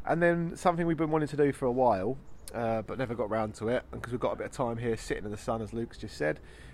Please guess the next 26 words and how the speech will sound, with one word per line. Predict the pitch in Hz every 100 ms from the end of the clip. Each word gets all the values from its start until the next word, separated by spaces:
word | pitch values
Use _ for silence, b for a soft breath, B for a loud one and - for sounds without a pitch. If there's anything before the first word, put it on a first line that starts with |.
| B
uh, | 120 123
we're | 156
gonna | 165 165 151 B B B -
do | 180
a | 165
bit | 180 156
of | 143
a, | 147 143 139 135 123 - -
a | 104 - -
fun | - - 160 135 127 107 - - - - -
game | - 135 135 127 127 123
or | 117 110
run | 131 135
through | 123 - 135 120 113 -
of | 110 107 104 98
a | -
Palace | - - 147 135 -
Cult | - 143 120
eleven | 131 123 113 104
from | 117
both | 104 117
of | 92
us. | 95 85
So | - 107
I |
think | 104